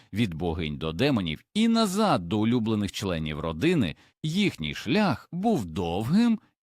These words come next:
і несправедливим. Дякую, що додивилися це відео до кінця. Якщо вам було цікаво, не забудьте поставити вподобайку та підписатися на канал, щоб не пропустити нові дивовижні історії.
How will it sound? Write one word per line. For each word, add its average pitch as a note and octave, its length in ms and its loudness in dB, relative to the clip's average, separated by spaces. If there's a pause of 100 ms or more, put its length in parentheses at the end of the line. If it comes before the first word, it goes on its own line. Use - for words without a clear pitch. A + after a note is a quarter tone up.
і C#3+ 180 2
несправедливим. F#3 1160 2 (400)
Дякую, D3+ 440 2
що A#2 160 -6
додивилися B2+ 560 0
це G2+ 180 -8
відео F2 320 -4
до E2 120 -6
кінця. A#2 440 -2 (220)
Якщо G2+ 400 -2
вам D2+ 140 -6
було D#2+ 180 -6
цікаво, A2+ 520 -4 (200)
не G3+ 300 2
забудьте E3 580 0
поставити E2+ 640 -6
вподобайку F2+ 720 -2
та G3 120 -4
підписатися F#2+ 840 -6
на F#2 240 -2
канал, G2 600 0 (340)
щоб - 260 -4
не G#2+ 100 -2
пропустити F2 640 -6
нові E2+ 480 -4
дивовижні F#2 880 -2 (100)
історії. C#2+ 720 -8